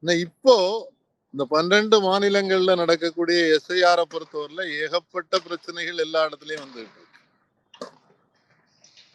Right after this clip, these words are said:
இந்த வாக்கு திருட்டு என்பது நடந்ததுன்றத மக்கள் நம்புகிறார்கள், அதுல சந்தேகமே இல்லை. அதே மாதிரி ரெண்டாயிரத்தி இருபத்தி நாலு தேர்தல்ல Vote for Democracy கொண்டு வந்திருக்கிற ரிப்போர்ட் படி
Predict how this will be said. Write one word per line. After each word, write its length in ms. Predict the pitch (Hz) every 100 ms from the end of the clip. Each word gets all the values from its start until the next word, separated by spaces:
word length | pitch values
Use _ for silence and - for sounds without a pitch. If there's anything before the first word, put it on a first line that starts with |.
| - - - -
இந்த 160 | 151
வாக்கு 520 | 139 143 208 233 262
திருட்டு 440 | 226 247 240 202 240
என்பது 380 | 220 214 220 220
நடந்ததுன்றத 960 | 175 180 208 214 220 226 196 190 208
மக்கள் 480 | 190 170 - 202 185 131 131
நம்புகிறார்கள், 920 | 160 180 196 208 175 160 151 151 147 95
அதுல 320 | 120 135 160
சந்தேகமே 540 | - 131 139 143 143
இல்லை. 240 | 131 92 _ _ _ _ _ _ _ _ _ _ _ -
அதே 240 | 135 175
மாதிரி 300 | 202 233 220
ரெண்டாயிரத்தி 420 | 196 214 233 220
இருபத்தி 300 | 233 220 220
நாலு 300 | 214 214 208 - _ _ _ _ _
தேர்தல்ல 480 | 185 196 202 180 170 196 208
Vote 180 | 170 190
for 280 | - 196 185
Democracy 560 | 180 180 175 175 - 175
கொண்டு 200 | 170 165
வந்திருக்கிற 460 | 165 165 156 160
ரிப்போர்ட் 400 | 156 151 185 185 -
படி 340 | 165 175 208